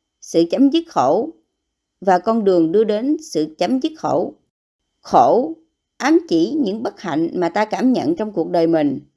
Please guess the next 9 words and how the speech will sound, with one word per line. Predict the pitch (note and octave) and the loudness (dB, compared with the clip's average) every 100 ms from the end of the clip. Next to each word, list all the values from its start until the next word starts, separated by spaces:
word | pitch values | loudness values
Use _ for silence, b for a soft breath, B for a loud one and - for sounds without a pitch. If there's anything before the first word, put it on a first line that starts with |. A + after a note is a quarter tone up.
| _ _ _ _ _ _ _ _ _ | _ _ _ _ _ _ _ _ _
Nguồn | G#3 G#3 F#3 | 0 0 0
gốc | A#3+ F#4+ _ _ _ _ | 0 -2 _ _ _ _
là | G3+ F3+ | -2 0
nhân | G3 A#3+ A#3+ | 0 -2 -2
cho | A#3 | -4
sự | A#3+ E3+ | -4 -2
đau | G#3 G#3+ | -2 -4
khổ | G#3 E3+ | -2 0
này, | A#3+ F3+ D3+ | 0 0 -2